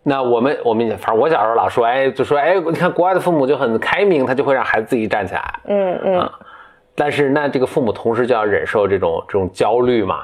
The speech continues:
Speaker 1: 对吧？
Speaker 2: 对。
Speaker 1: 现在一样，就是等于是，哎，你现在成长起来了，比如说你做了什么决定，然后父母不满，父母，等于父母摔一屁墩儿。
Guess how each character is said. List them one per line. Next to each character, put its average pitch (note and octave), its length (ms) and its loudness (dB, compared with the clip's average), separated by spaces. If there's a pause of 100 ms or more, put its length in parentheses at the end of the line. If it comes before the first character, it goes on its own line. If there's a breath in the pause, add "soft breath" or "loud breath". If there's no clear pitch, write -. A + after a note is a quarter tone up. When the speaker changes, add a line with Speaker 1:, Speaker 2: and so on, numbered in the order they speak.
(140)
Speaker 1:
对 F#3 100 0
吧？ - 220 -4
Speaker 2:
对。 - 60 -20 (120)
Speaker 1:
现 G3+ 160 0
在 F3 60 2
一 C3+ 220 2
样， - 200 2 (420 loud breath)
就 D#3 160 0
是 C#3+ 100 -2
等 A2+ 220 -2
于 C3 80 4
是， C#3+ 400 2 (160)
哎， B2 120 0
你 A2 120 0
现 G2+ 40 -2
在 A#2+ 100 2
成 A2 140 -2
长 F#2+ 100 0
起 F2 60 -6
来 E2 80 0
了， - 160 -4 (220)
比 - 60 -2
如 A2 60 4
说 A#2+ 80 0
你 A#2 400 -2
做 C3+ 180 0
了 B2 60 2
什 A2 80 -2
么 A2+ 80 2
决 G#2+ 140 4
定， G#2 200 2
然 G2 120 0
后 G2 80 2
父 A2+ 120 -4
母 G#2+ 120 2
不 A#2 80 0
满， G2 320 0
父 D3+ 100 -2
母， B2 140 0
等 G#2+ 120 0
于 B2+ 40 2
父 G#3+ 180 0
母 - 100 2
摔 A#2 220 0
一 G#2+ 80 2
屁 - 140 -2
墩 F2+ 120 2
儿。 - 120 -4